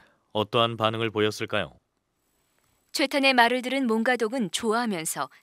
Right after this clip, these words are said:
Speaker 2: 그렇게 하겠노라고 승낙하였다.
Speaker 1: 그런데 최탄의 휘하에 있던 오득공이라는 자가 최탄이 몽가독을 회유해서 군사를 움직여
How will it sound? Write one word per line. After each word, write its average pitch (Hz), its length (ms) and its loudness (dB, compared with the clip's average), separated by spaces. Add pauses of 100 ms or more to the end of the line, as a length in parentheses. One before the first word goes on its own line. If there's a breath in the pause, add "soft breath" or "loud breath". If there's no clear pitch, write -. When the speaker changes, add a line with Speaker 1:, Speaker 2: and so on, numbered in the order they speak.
Speaker 2:
그렇게 220 380 -2
하겠노라고 233 720 0
승낙하였다. 220 800 -6 (1200)
Speaker 1:
그런데 135 580 6
최탄의 160 580 0
휘하에 165 460 2
있던 131 360 -2
오득공이라는 147 960 0
자가 98 480 -4 (460 soft breath)
최탄이 139 440 -2
몽가독을 131 680 -2
회유해서 120 460 -2
군사를 123 440 -4
움직여 123 560 -2